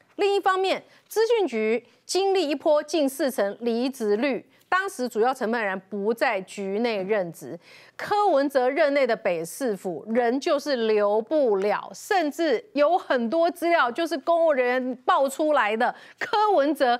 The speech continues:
现在腹背受敌的情况有多严重？因为过去他怎么做，大概金金垮。你说有人曾经在柯文哲身上吃了个大亏，有惨痛的教训。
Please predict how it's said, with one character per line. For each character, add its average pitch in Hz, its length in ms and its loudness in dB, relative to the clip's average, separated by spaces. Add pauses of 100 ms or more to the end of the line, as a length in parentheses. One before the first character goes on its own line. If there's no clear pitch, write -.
(140)
现 427 240 0
在 392 100 4
腹 349 320 0
背 294 240 0
受 311 160 0
敌 247 80 0
的 240 120 4
情 247 200 -4
况 262 220 0 (140)
有 240 200 2
多 403 520 2
严 247 320 0
重？ 320 200 2 (220)
因 415 100 2
为 453 120 4
过 415 160 2
去 381 120 0
他 370 140 4
怎 269 180 -2
么 208 120 0
做， 359 340 2
大 208 80 0
概 208 140 0
金 233 280 0
金 262 240 0
垮。 220 240 0 (140)
你 254 100 -2
说 359 160 2
有 277 240 2
人 269 240 2 (140)
曾 277 220 -2
经 330 160 0
在 302 100 2
柯 311 160 -2
文 269 100 2
哲 240 140 0
身 254 80 0
上 269 160 2 (180)
吃 427 220 0
了 370 120 4
个 269 60 0
大 320 380 0
亏， 370 240 2
有 277 140 2
惨 392 200 -2
痛 370 140 0
的 294 100 0
教 311 160 2
训。 269 240 -2